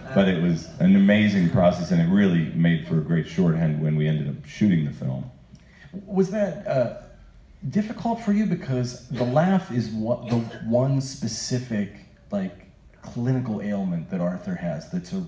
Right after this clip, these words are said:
Speaker 2: real thing. Otherwise, you kept it somewhat nebulous what he's actually afflicted with. I think, w-, w-, you tell us, what's the reason for keeping it a little bit vague? You could have ascribed a lot of different
Speaker 1: It was really for
Speaker 2: pathologies to
Speaker 1: him.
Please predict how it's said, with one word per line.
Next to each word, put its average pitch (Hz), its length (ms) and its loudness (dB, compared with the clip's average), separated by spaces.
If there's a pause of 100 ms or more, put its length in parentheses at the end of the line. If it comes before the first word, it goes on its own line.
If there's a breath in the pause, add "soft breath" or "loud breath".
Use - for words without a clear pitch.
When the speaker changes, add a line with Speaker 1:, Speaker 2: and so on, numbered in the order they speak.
(120)
Speaker 2:
real 98 280 -4
thing. 87 400 -6
Otherwise, 120 560 -2
you 123 100 -2
kept - 360 -6
it - 260 -8
somewhat 120 800 -4 (300 loud breath)
nebulous 98 720 -2
what 98 380 -6 (140)
he's 95 260 -4
actually 87 500 -8
afflicted 85 560 -6
with. 76 240 -8 (420 soft breath)
I 214 60 -10
think, - 320 -6 (400)
w-, 165 160 -10
w-, 165 300 -2
you 170 140 0
tell 139 220 -2
us, 123 120 -6
what's 165 220 -4
the 160 100 -4
reason 117 440 -2
for 92 140 -8
keeping 113 460 -6
it 95 120 -4
a 92 40 -4
little 92 220 -6
bit 87 220 -8
vague? 87 400 -6
You 107 100 -6 (120)
could 165 120 -4
have 123 140 -6
ascribed 95 540 -6
a 98 40 -4
lot 90 220 -4
of - 120 -8
different 180 360 -6
Speaker 1:
It 143 100 4
was 185 200 4
really 156 420 4
for 120 180 2
Speaker 2:
pathologies 110 60 2
to 104 60 0
Speaker 1:
him. 90 440 2